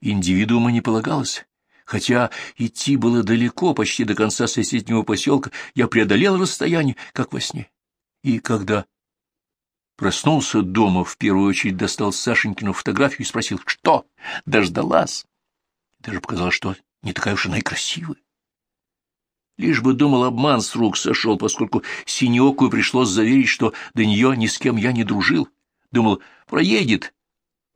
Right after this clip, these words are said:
а не тут-то было. Сразу же после новогодних каникул все стало известно, в том числе и Сашеньке. Таким образом, я оказался между двух огней.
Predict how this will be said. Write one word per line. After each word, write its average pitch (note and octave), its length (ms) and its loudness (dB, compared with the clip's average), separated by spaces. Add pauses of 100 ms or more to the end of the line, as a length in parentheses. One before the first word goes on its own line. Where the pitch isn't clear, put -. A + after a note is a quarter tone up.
а G#2 120 -2
не G#2 140 -6
тут-то - 520 -6
было. G2+ 340 -6 (1400)
Сразу D3+ 440 2
же D3 120 4
после C#3+ 300 0
новогодних C#3 540 4
каникул B2+ 380 2
все - 260 -2
стало A2+ 320 2
известно, G2+ 480 -2
в - 60 -20
том A#2+ 160 -4
числе A#2 280 -4 (200)
и B2 80 0
Сашеньке. - 500 -4 (1120)
Таким F#2 320 -2
образом, E3+ 360 2
я D3 140 2
оказался C3 440 0
между G2 200 0
двух A2 180 0
огней. F2+ 340 -4